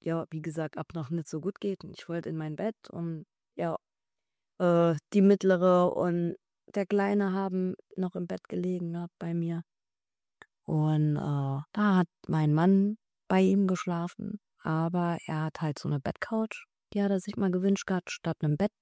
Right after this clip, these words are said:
mag er eine Bettcouch, die er ausziehen kann, weil man einen Freund oder so bei ihm schläft. Und, äh, das Ausziehteil ist halt ein bisschen hart. Also auf der eigentlichen Couch liegt man saugut,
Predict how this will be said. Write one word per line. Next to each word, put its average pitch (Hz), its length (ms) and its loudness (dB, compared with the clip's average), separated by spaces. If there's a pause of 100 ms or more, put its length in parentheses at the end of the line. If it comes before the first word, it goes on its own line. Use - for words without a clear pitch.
(120)
mag 160 240 -2
er 147 80 0
eine 143 120 2
Bettcouch, 208 480 0 (120)
die 151 80 0
er 139 100 0
ausziehen 214 360 0
kann, 190 220 2 (580)
weil 175 360 4
man 156 320 6
einen 147 180 4
Freund 220 360 2
oder 196 160 2
so 180 140 -2
bei 180 140 0
ihm 175 180 2
schläft. 175 420 0 (720)
Und, 170 640 6
äh, 165 200 0
das 156 200 -4
Ausziehteil 175 760 -2
ist - 180 -12
halt 165 160 -2
ein 160 80 0
bisschen 156 340 -6 (100)
hart. 180 360 -2 (1080)
Also 160 200 -2
auf 151 80 -2
der - 160 -6
eigentlichen 196 460 0
Couch 185 320 -4
liegt - 180 -8
man 165 100 -2
saugut, 160 440 -4